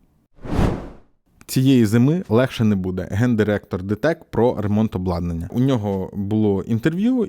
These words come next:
там, е, він каже, що компанія потребує вісім з половиною мільярдів гривень для того, щоб запастись обладнанням, для того, щоб поремонтувати нормально всі мережі,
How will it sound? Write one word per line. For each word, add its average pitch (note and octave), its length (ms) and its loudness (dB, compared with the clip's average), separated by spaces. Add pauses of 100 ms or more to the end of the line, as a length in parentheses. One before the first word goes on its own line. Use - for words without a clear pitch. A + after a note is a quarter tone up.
(100)
там, C#3 420 0
е, - 180 -14 (420)
він A2 200 2
каже, D3+ 340 0
що G#2+ 260 0
компанія G2+ 600 0
потребує G2 560 -2
вісім G#2+ 300 -2
з - 60 -14
половиною A2 380 0
мільярдів C3 440 0
гривень E3+ 420 0
для G#2 140 0
того, G#2+ 180 -2
щоб G2+ 220 -4
запастись A#2 460 -2
обладнанням, C#3+ 580 0
для G2+ 120 0
того, G#2 180 -2
щоб G2 160 -6
поремонтувати G#2 680 0
нормально G2+ 380 2
всі - 180 -2
мережі, D#3 440 2